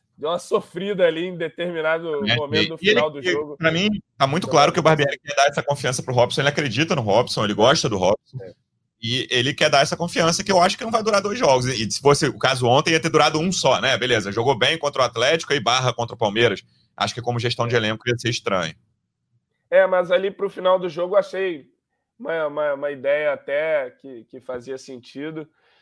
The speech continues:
Speaker 1: Enfim, é, acho que foi, foi, foi, foi um bom jogo do Vasco, assim, de, pesando o adversário e tal.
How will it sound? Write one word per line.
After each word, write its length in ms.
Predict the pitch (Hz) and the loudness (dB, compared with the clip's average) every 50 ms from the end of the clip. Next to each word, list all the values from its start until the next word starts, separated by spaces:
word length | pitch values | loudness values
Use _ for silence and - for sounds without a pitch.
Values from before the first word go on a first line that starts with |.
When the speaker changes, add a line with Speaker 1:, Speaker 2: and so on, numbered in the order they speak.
| _ _ _ _ _ - | _ _ _ _ _ -12
Speaker 1:
Enfim, 500 | 190 196 - - 156 143 123 107 98 - _ _ _ _ | -12 -12 -10 -8 -8 -8 -8 -10 -12 -18 _ _ _ _
é, 320 | 117 117 117 117 117 117 113 - | -6 -4 -4 -2 -2 -2 -2 -4
acho 160 | 120 - - | -6 -10 -14
que 100 | - 165 | -16 -16
foi, 240 | 160 - 180 175 170 | -12 -12 -12 -12 -10
foi, 300 | - 185 190 196 196 190 - | -8 -8 -6 -6 -8 -10 -12
foi, 260 | - 190 202 214 214 - | -10 -10 -8 -10 -10 -12
foi 120 | _ - 226 | _ -12 -10
um 80 | 254 | -4
bom 160 | 262 262 247 269 | -2 -2 -2 -2
jogo 360 | 240 233 226 226 214 196 180 | -2 -2 0 0 0 -2 -4
do 160 | 165 165 143 | -6 -4 -2
Vasco, 360 | 143 143 135 127 - - 127 | 0 0 0 -2 -4 -8 -14
assim, 320 | 120 113 - 131 127 120 113 | -18 -16 -14 -14 -14 -12 -12
de, 280 | 113 131 127 123 117 113 107 - - - 127 123 _ - | -10 -10 -10 -10 -10 -14 -18 -20 -20 -20 -20 -18 _ -8
pesando 480 | 151 147 135 110 131 151 156 156 151 | -6 -6 -4 -4 -4 -4 -4 -2 -2
o 40 | 147 | -2
adversário 800 | 143 131 135 135 139 131 - - - 139 143 160 165 160 151 147 | -2 -2 -4 -8 -8 -8 -8 -8 -6 -2 0 0 0 0 0 -2
e 60 | 139 127 | -6 -8
tal. 400 | _ - 131 135 147 160 165 | _ -2 0 0 0 0 -2